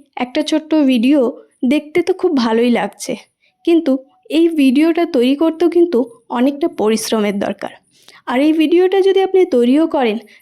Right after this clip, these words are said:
তারপরে সেটাকে আপলোড করার সঙ্গে সঙ্গে কিন্তু ভাইরাল হয়ে যাবে না,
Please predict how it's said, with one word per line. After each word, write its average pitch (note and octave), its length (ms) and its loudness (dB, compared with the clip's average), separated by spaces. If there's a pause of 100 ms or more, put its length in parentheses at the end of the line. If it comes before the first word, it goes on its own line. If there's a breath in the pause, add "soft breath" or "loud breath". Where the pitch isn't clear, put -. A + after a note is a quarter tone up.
(120)
তারপরে B3 400 -2
সেটাকে E4 420 -2 (540 loud breath)
আপলোড D4 420 -4
করার E4 260 0
সঙ্গে D#4 200 2
সঙ্গে F4 260 0
কিন্তু F4 180 0 (140)
ভাইরাল A3+ 400 -2
হয়ে D#4+ 220 2
যাবে E4 180 -2
না, A3 120 -8